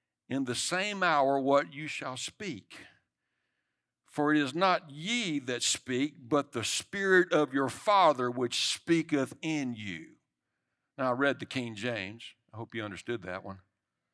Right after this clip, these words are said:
The Passion says it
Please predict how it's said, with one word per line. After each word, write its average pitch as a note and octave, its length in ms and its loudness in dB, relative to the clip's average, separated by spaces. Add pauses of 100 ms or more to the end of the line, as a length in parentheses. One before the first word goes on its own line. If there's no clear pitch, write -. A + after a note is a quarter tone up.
(1700)
The G2 120 -12
Passion A#2 480 -4
says A2+ 300 -6
it G2+ 100 -8